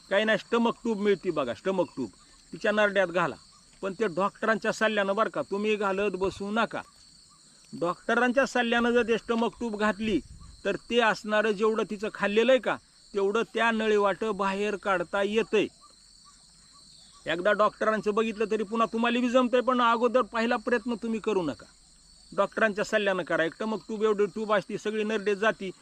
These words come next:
ते थोडे हलविली की ऑटोमॅटिक बाहेर पडतंय ते. नाहीतर डॉक्टरच्या सल्ल्यानं, डॉक्टर सांगतात बघा, डाव्या बाजूला जिथं डमडम डमडम वाजतंय का नाही,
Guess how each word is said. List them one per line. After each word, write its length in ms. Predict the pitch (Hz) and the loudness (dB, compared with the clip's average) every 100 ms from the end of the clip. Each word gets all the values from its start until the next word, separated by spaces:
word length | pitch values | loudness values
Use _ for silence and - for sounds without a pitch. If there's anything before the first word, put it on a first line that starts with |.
| - - | -20 -8
ते 60 | 180 - | -6 -4
थोडे 160 | 208 | -2
हलविली 380 | 185 214 214 208 | 0 -2 -2 -4
की 100 | 208 | 0
ऑटोमॅटिक 480 | 214 208 208 196 196 | 0 0 -4 -4 -2
बाहेर 220 | 202 190 | -2 -2
पडतंय 380 | 170 185 131 104 | -2 -6 -6 -12
ते. 220 | - - - - - - - - - - - - - - | -14 -20 -20 -20 -20 -20 -20 -20 -20 -20 -20 -20 -20 -10
नाहीतर 420 | 180 208 220 247 | -2 0 2 2
डॉक्टरच्या 600 | 226 233 226 240 233 254 | 2 2 0 0 0 0
सल्ल्यानं, 460 | 220 240 233 233 214 | 0 0 0 0 2
डॉक्टर 280 | 226 - 220 | 0 0 -4
सांगतात 360 | - 208 202 | -2 -2 -2
बघा, 240 | 170 170 160 | -2 0 2
डाव्या 440 | 147 202 220 233 | 2 4 4 4
बाजूला 360 | 226 226 214 226 | 2 2 2 0
जिथं 280 | 190 208 185 | -2 -4 -2
डमडम 380 | 220 208 226 202 | -2 -2 -2 0
डमडम 340 | 226 214 220 | -2 0 0
वाजतंय 360 | 226 220 247 277 | 0 0 -2 -2
का 100 | 240 | -4
नाही, 140 | 147 | -6